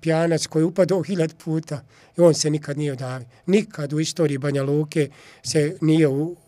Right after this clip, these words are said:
ovako, vidjeli ste slike mog djeteta koja stavljam, sportaš, plivač, ne znam ti ni ja šta, da bi se moglo to dogoditi njemu. I oni,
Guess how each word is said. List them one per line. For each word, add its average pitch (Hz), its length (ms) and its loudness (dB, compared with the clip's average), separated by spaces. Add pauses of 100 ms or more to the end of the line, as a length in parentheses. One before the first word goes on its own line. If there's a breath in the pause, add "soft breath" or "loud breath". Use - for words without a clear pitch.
ovako, 160 600 0 (320 loud breath)
vidjeli 160 260 0
ste 151 180 -8
slike 190 380 -2
mog 151 260 0
djeteta 151 520 -4
koja 139 320 -8
stavljam, 160 580 -4 (480 soft breath)
sportaš, 160 880 0
plivač, 160 600 -4 (220)
ne 160 140 -2
znam 147 200 -6
ti - 140 -12
ni 131 100 -4
ja 143 160 -6
šta, 165 320 -4 (340 soft breath)
da 156 160 0
bi 127 60 -4
se - 160 2
moglo 156 340 2 (140)
to 151 300 2 (260 soft breath)
dogoditi 160 440 2
njemu. 147 200 0 (440 loud breath)
I 202 160 8
oni, 196 360 6